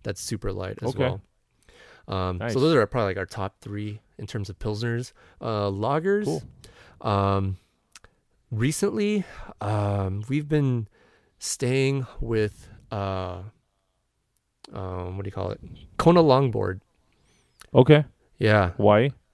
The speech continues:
Speaker 1: Yeah,
Speaker 2: you go.
Speaker 1: yeah. It's, you can get it anywhere. It's relatively, you know, cheap, and it, it just tastes good. Um,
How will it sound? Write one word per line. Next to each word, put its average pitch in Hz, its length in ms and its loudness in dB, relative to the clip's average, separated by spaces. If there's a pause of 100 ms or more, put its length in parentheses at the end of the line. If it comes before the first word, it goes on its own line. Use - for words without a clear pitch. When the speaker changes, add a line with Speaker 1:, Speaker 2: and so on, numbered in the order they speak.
(160)
Speaker 1:
Yeah, 127 240 6
Speaker 2:
you 98 60 2
go. 101 180 -2
Speaker 1:
yeah. 107 300 2 (140)
It's, - 500 -4 (100)
you 110 120 -6
can 110 140 0
get 123 160 2
it 127 80 2
anywhere. 127 640 4 (400)
It's - 180 -6
relatively, 117 880 2 (240)
you 113 120 -6
know, 98 120 -2
cheap, 123 360 -6 (140)
and 107 300 -2
it, 117 200 -8 (200)
it 104 140 -16
just - 200 -8
tastes 107 200 -2
good. 120 400 0
Um, 98 360 -2